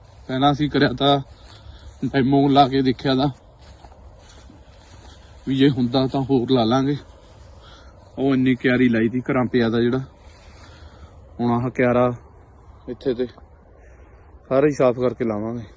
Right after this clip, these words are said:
ਗਰਮੀਆਂ 'ਚ ਬਈ ਕੱਖ ਬਹੁਤ ਹੁੰਦਾ। ਕੁਛ ਹੁਣ ਮੀਂਹ ਮਾਹ ਪਈ ਗਏ, ਉਹਦੇ ਕਰਕੇ ਸਾਫ਼ ਨਹੀਂ ਹੋਇਆ ਮੁੜ ਕੇ। ਚੱਕਰ ਐਂ ਤਾਂ ਸਬਜ਼ੀ ਵੀ ਸੁੱਕ ਗਈ ਦੀ ਬਸ। ਤੁਹਾਨੂੰ ਪਤਾ ਫਿਰ ਬਹੁਤੀ ਖਾ ਨਹੀਂ ਹੁੰਦੀ ਘੀਆ ਵੀ।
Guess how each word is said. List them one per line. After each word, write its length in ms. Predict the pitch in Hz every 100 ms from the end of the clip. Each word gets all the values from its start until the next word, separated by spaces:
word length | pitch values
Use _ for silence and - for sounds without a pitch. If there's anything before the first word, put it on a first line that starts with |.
| - - - - - - - -
ਗਰਮੀਆਂ 340 | 143 143 165 175
'ਚ 40 |
ਬਈ 140 | 175 196
ਕੱਖ 380 | 175 151 -
ਬਹੁਤ 300 | 160 131 120
ਹੁੰਦਾ। 280 | 127 139 156 151 - - - - - - - - - -
ਕੁਛ 120 | 139
ਹੁਣ 180 | 151 147
ਮੀਂਹ 240 | 143 160
ਮਾਹ 160 | 165 165
ਪਈ 320 | 156 139 143
ਗਏ, 140 | 147
ਉਹਦੇ 180 | 151 160
ਕਰਕੇ 300 | 160 143 147
ਸਾਫ਼ 260 | 139 120 117
ਨਹੀਂ 140 | 131
ਹੋਇਆ 160 | 139 139
ਮੁੜ 160 | 135
ਕੇ। 160 | - 147 - - - - - - - - - - - - - -
ਚੱਕਰ 280 | - 143 147
ਐਂ 120 | 143
ਤਾਂ 100 | 147
ਸਬਜ਼ੀ 340 | 143 131 127 135
ਵੀ 100 | 139
ਸੁੱਕ 260 | 143 -
ਗਈ 140 | 135 131
ਦੀ 100 | 135
ਬਸ। 200 | 131 131
ਤੁਹਾਨੂੰ 1200 | 135 - - - - - - - - - 135 123
ਪਤਾ 200 | 127 131
ਫਿਰ 120 | 131
ਬਹੁਤੀ 300 | 131 127 120
ਖਾ 240 | 147 123 117
ਨਹੀਂ 120 | 120
ਹੁੰਦੀ 240 | 123 127 131
ਘੀਆ 180 | 143
ਵੀ। 140 | 139